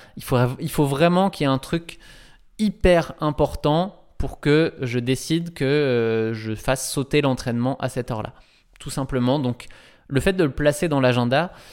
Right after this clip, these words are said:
ce que ça fait, euh, c'est que, bah, ça, ça permet de s'organiser autour aussi.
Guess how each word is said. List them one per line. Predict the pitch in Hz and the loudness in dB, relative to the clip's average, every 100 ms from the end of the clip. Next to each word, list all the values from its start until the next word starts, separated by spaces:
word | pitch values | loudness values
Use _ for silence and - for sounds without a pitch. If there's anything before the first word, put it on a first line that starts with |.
| - | -18
ce | - - | -14 -8
que | 131 | -4
ça | 127 | -4
fait, | 120 147 175 147 120 | 0 2 4 4 2
euh, | 113 | 0
c'est | 113 - | -2 -6
que, | 113 120 110 113 113 110 104 - | -4 0 2 4 2 0 -6 -14
bah, | - 113 | -6 -6
ça, | - - - 107 104 107 | -6 -8 -4 -2 -2 -4
ça | - | -8
permet | 113 139 135 160 | 0 0 2 0
de | 131 | -2
s'organiser | - 120 123 117 127 135 - | -2 -2 -2 -2 -2 -4 -4
autour | 156 151 - 160 | -4 -2 -2 0
aussi. | 139 135 131 | 0 -4 -10